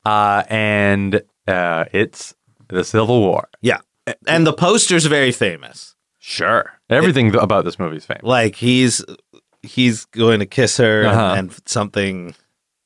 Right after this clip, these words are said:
Speaker 2: is happening on the <laughs> bottom. I guess I've never really looked at the poster all that closely. <laughs>
Speaker 1: The words "gone with something" are on there.
Speaker 2: I just remember Fletch Lives did a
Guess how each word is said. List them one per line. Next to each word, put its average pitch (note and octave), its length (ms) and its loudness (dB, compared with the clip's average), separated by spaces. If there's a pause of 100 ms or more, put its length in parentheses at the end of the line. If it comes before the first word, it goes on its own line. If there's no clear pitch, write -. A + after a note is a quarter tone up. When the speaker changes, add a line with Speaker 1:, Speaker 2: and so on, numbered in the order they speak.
(580)
Speaker 2:
is A#2 160 -8
happening F#2+ 380 -6
on G2+ 80 -6
the D3+ 60 0
<laughs> - 120 -10
bottom. - 540 0 (340)
I F#3 80 2
guess F#3 200 2
I've D3 140 4
never A#2+ 200 2
really A2 240 4
looked A2+ 240 2
at C3 60 2
the C#3+ 80 2
poster E3 360 2
all E3+ 140 2
that F3+ 160 2
closely. G3+ 420 0
<laughs> D4 1200 0
Speaker 1:
The E3 100 4
words C3+ 340 4
"gone C3 680 2
with B2 200 2
something" B2+ 440 2
are A#2+ 160 4
on A2 220 2
there. G#2+ 300 0
Speaker 2:
I E3 100 2
just G3 180 2
remember F#3 400 2
Fletch - 680 0
Lives A2 680 0
did A#2+ 160 0
a - 20 2